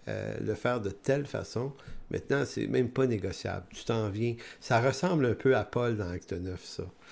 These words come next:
David, un autre héros, le père de la lignée messianique en Juda,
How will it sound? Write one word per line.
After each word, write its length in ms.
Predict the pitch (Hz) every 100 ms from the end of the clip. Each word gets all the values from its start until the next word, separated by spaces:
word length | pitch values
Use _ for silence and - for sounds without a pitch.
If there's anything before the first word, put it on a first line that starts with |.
| - - -
David, 720 | 151 170 156 220 185 98 87 - - - - - -
un 180 | 107
autre 280 | 170 185 -
héros, 420 | 131 120 202 247 - - - -
le 160 | 131
père 380 | 131 170 175 160
de 80 | 131
la 180 | 127 123
lignée 300 | 131 151 151
messianique 640 | 127 - - 110 127 147
en 160 | 127 113
Juda, 500 | 95 110 123 160